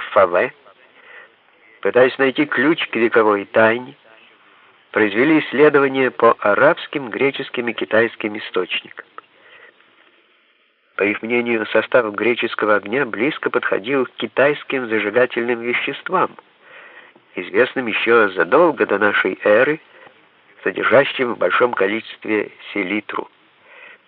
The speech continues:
Немецкий специалист Штетбахер в книге «Пороха и взрывчатые вещества», тысяча девятьсот тридцать седьмой год, считает, что греческий огонь состоял из серы, соли,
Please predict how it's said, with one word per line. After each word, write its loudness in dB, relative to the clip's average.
Немецкий -2
специалист 0
Штетбахер 0
в -6
книге 0
«Пороха 4
и -4
взрывчатые -4
вещества», 0
тысяча -6
девятьсот -4
тридцать -4
седьмой 0
год, 0
считает, 0
что 0
греческий -2
огонь 2
состоял 2
из -4
серы, 2
соли, 0